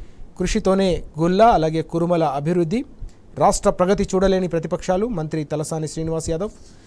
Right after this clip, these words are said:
గొల్ల కురుమలకు పదకొండు వేల కోట్ల లబ్ధి అంటూ వార్త కనిపిస్తోంది. పశు వైద్యశాల, పశు వైద్య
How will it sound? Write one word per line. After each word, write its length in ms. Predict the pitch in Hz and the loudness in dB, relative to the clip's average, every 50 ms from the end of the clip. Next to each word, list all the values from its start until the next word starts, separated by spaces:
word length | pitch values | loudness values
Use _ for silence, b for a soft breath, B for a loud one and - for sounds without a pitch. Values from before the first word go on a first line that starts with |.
| b b b - | b b b -2
గొల్ల 200 | 151 165 165 175 | 2 2 4 2
కురుమలకు 560 | 170 170 170 165 170 175 170 165 - 170 156 143 | 2 0 0 0 0 0 0 0 -2 -4 -4 -4
పదకొండు 440 | - - 147 160 160 180 165 160 | -4 -4 -4 -2 -2 -2 -2 -2
వేల 200 | 156 160 160 156 | 0 0 0 0
కోట్ల 320 | 151 - - 160 151 - 156 | -2 -2 -4 -4 -2 -2 -2
లబ్ధి 340 | 143 139 147 156 156 170 165 | -2 -2 -2 -2 0 0 0
అంటూ 200 | 160 143 151 143 | 0 0 -2 -4
వార్త 260 | 135 139 135 127 143 | -2 -4 -4 -4 -6
కనిపిస్తోంది. 580 | 135 143 139 143 139 - - - 123 214 277 - b b b b b b b - - - | -8 -8 -8 -8 -10 -8 -8 -6 -6 -6 -8 -8 b b b b b b b -8 -4 -4
పశు 180 | 156 - - | -2 0 0
వైద్యశాల, 680 | 180 165 165 170 165 156 175 160 - 175 165 165 170 160 170 - - - - - - - - 139 143 - - - - 156 | 2 2 2 2 2 0 -2 0 0 0 0 0 0 -2 -4 -6 -6 -6 -4 -6 -6 -6 -6 -6 -6 -6 -10 -8 -6 -6
పశు 160 | 156 - 175 | -4 -2 0
వైద్య 400 | 165 165 160 151 165 165 147 | 2 2 2 2 2 2 0